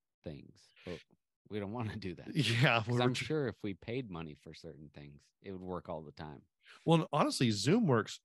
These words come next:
Speaker 2: fantastic. The thing is, is there was always something a little bit more streamlined where you, we would have a little,
Speaker 1: Do
Speaker 2: a
Speaker 1: it all
Speaker 2: chat,
Speaker 1: in one.
Speaker 2: a chat window right there. And it's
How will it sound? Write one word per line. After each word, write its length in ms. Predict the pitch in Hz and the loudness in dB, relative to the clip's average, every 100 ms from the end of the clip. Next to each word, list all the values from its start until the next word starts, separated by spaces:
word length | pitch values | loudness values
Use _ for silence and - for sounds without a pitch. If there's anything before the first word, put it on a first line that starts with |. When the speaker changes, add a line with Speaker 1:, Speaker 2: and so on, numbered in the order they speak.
| _ | _
Speaker 2:
fantastic. 760 | 127 110 - 175 233 - 85 - | -2 -2 0 0 0 -4 -6 -4
The 80 | 107 | -4
thing 240 | - 113 123 | 0 0 2
is, 280 | 180 123 - | 2 0 -2
is 340 | 147 107 101 - | 0 0 -2 0
there 140 | 113 | 2
was 280 | 104 101 - - - | 4 0 -6 -10 -2
always 340 | 113 110 104 | 2 2 0
something 380 | - 113 - 101 | -2 -6 -4 -2
a 40 | |
little 140 | 104 107 | 0 0
bit 120 | 107 | 0
more 300 | 104 98 95 _ _ _ _ _ _ _ - | 0 0 -2 _ _ _ _ _ _ _ -8
streamlined 760 | - 214 180 113 92 87 85 | -2 2 2 2 0 -2 -6
where 200 | 95 92 | -4 -4
you, 380 | 95 101 101 98 - _ - | -4 -4 -2 -4 -8 _ -10
we 200 | 110 107 | -2 2
would 120 | 101 | 2
have 120 | 104 | 2
a 40 | 101 | 2
little, 280 | 104 101 - - | 2 0 -4 -6
Speaker 1:
Do 100 | 101 | -2
Speaker 2:
a 40 | |
Speaker 1:
it 80 | 113 | 0
all 60 | - | 4
Speaker 2:
chat, 240 | 135 135 | 4 4
Speaker 1:
in 60 | 85 | 0
one. 320 | 82 73 71 120 | -8 -10 -8 -6
Speaker 2:
a 60 | |
chat 360 | - - 170 156 | -2 2 2 4
window 280 | 120 110 101 | 2 4 2
right 280 | 98 98 | 2 -2
there. 260 | 107 98 98 - - - _ | 0 0 0 -6 -20 -20 _
And 100 | 123 | 0
it's 140 | 117 | 0